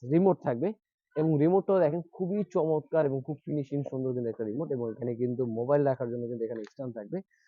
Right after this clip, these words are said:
আপনি চাইলে এখানে মোবাইল রেখে মোবাইল দিয়ে কিন্তু চালাতে পারবেন। এবং ক্যামেরা এখানে রিমোট করার জন্য, রোটেট করার জন্য অ্যাক্সেস দেওয়া থাকবে, প্লাস দেওয়া থাকবে চমৎকার একটা ব্যাগ।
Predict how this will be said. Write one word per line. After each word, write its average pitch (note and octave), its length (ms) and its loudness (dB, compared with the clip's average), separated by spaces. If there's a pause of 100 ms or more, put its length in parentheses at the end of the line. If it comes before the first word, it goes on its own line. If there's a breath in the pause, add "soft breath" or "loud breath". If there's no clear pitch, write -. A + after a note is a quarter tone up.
(180 loud breath)
আপনি C3+ 200 -2
চাইলে C#3+ 240 6
এখানে C#3 200 2 (120)
মোবাইল D3 300 6
রেখে D3 160 6 (120)
মোবাইল B2+ 240 4
দিয়ে B2+ 140 4
কিন্তু B2+ 220 -2
চালাতে A#2+ 320 0
পারবেন। B2 240 0 (380)
এবং C3 100 2 (100)
ক্যামেরা C3+ 320 2
এখানে C#3+ 160 0 (100)
রিমোট B2+ 340 0
করার C3 280 2
জন্য, C3 160 2 (140)
রোটেট B2 300 -2
করার C3 160 2
জন্য C3 160 0
অ্যাক্সেস B2+ 340 -4
দেওয়া B2+ 200 0
থাকবে, C#3 200 0 (500)
প্লাস D#3 220 6
দেওয়া D#3+ 160 8
থাকবে D#3 160 2 (100)
চমৎকার E3 480 4
একটা B2+ 140 0 (120)
ব্যাগ। A#2 200 4